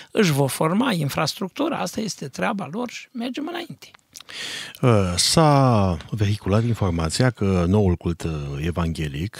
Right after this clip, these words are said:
Speaker 2: care s-ar institui acum pe teren românesc, ar avea un corespondent confesional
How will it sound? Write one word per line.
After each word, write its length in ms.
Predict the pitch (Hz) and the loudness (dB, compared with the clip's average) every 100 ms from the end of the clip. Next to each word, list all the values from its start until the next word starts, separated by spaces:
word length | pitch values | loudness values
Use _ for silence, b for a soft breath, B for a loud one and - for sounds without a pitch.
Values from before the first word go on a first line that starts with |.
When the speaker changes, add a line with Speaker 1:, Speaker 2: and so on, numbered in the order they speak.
| - | -8
Speaker 2:
care 420 | 78 69 67 69 _ _ | -6 -6 -10 -14 _ _
s-ar 300 | - - 139 | -10 -4 -4
institui 560 | 139 131 127 127 - 85 | -2 -2 -2 -4 -4 -6
acum 300 | 73 - 104 | -6 -4 -4
pe 100 | 80 | -6
teren 260 | 80 76 73 | -8 -8 -8
românesc, 440 | 76 73 117 - - B B B B | -8 -2 -2 -2 -8 B B B B
ar 120 | - 143 | 0 2
avea 280 | 120 127 | 4 2
un 180 | 135 139 | 4 4
corespondent 720 | 147 - 117 101 - 90 90 110 | 2 0 0 0 0 -2 -2 -4
confesional 920 | - 90 85 82 - 76 90 107 | -4 -4 -4 -6 -6 -4 -2 -2